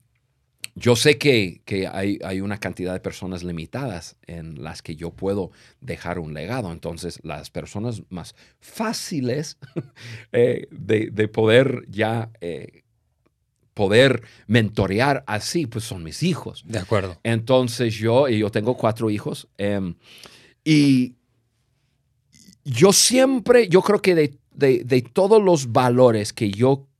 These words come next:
Speaker 1: quise que tuviera mis hijos, el, uno de los valores más altos, eh, es la responsabilidad. Responderse por, eh, o re-, responderte por ti mismo, lidérate a ti mismo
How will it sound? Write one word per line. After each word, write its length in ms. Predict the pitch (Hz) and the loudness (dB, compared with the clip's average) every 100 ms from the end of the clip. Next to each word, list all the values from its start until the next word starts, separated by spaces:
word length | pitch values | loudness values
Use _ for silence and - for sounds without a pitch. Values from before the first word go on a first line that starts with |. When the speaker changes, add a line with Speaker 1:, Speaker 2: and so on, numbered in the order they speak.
| _ _ _ | _ _ _
Speaker 1:
quise 440 | - 156 - 139 | -2 -2 0 0
que 100 | 127 | -2
tuviera 380 | 113 104 101 120 | -4 -2 0 0
mis 220 | 135 139 | -2 -2
hijos, 380 | 131 - 101 - - - - - - _ _ _ _ | -4 -2 -6 -6 -18 -20 -20 -20 -20 _ _ _ _
el, 300 | 127 131 113 - _ _ | 2 2 0 -8 _ _
uno 240 | 180 220 | 6 8
de 100 | 202 | 6
los 200 | 160 131 | 4 2
valores 400 | 120 123 123 113 | 0 0 0 -2
más 240 | 113 110 - | -4 -6 -6
altos, 720 | 113 113 113 131 123 113 - _ | -6 -6 -6 -6 -6 -8 -16 _
eh, 360 | 92 87 58 - | -12 -10 -12 -6
es 360 | 113 113 113 - | 0 0 0 -8
la 420 | 95 101 107 104 - | -8 -6 -4 -6 -10
responsabilidad. 1600 | 92 101 92 90 - 95 90 90 - - 85 85 76 67 - - _ | -12 -8 -8 -10 -10 -8 -8 -10 -18 -18 -16 -14 -16 -18 -20 -20 _
Responderse 1300 | - 92 95 - 98 90 90 90 120 147 156 135 156 139 | -12 -12 -12 -8 -6 -6 -4 -2 2 2 0 -4 -6 -8
por, 320 | - 98 87 - _ _ _ _ _ | -4 -6 -6 -16 _ _ _ _ _
eh, 160 | - - | -8 -2
o 140 | 95 | -2
re-, 200 | 90 92 - | 0 -4 -4
responderte 640 | - 104 - 95 107 135 135 | -4 -4 -4 -2 -2 0 -2
por 160 | 110 - | -4 -2
ti 120 | 117 | 0
mismo, 480 | 170 110 110 147 - _ | 0 0 -4 -10 -14 _
lidérate 540 | - 98 92 98 110 139 | -8 -4 -2 -2 -4 -6
a 80 | 117 | -4
ti 140 | 131 | -4
mismo 360 | 131 95 101 | -4 -6 -10